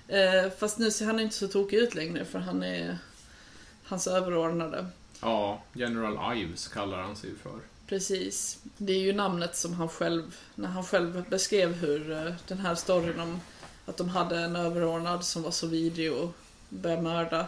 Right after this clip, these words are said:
Speaker 1: så var det ju också General Ives. Så det är
Speaker 2: Mm.
Speaker 1: frågan att fanns det en riktig General Ives vars identitet han har stulit, eller var han själv General Ives hela tiden, liksom?
Speaker 2: Mm,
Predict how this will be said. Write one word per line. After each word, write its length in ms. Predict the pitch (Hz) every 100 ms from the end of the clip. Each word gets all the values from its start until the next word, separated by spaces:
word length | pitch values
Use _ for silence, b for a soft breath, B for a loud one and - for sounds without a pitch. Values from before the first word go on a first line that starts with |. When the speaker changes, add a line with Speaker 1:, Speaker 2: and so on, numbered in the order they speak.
| - B B B
Speaker 1:
så 160 | -
var 200 | 185 180
det 60 | 175
ju 120 | 170
också 220 | 175 -
General 600 | 160 165 156 160 160 170 165
Ives. 360 | 170 - - -
Så 80 | 139
det 100 | 220
är 40 |
Speaker 2:
Mm. 120 | 220
Speaker 1:
frågan 360 | 240 226 214 190
att 120 | 190
fanns 360 | - 202 185 -
det 80 | 214
en 80 |
riktig 360 | 226 233 - 185
General 500 | 180 175 170 185 190 185
Ives 360 | 185 - - -
vars 240 | 175 -
identitet 600 | 165 165 180 - 175 170 170
han 100 | 190
har 80 |
stulit, 480 | 214 214 196 165 165
eller 220 | - 170
var 260 | 170 165 190
han 200 | 190 175
själv 320 | - 170 175
General 500 | 160 165 170 170 170
Ives 180 | 170 -
hela 120 | - 175
tiden, 380 | 196 170 - -
liksom? 160 | -
Speaker 2:
Mm, 340 | 113 107 104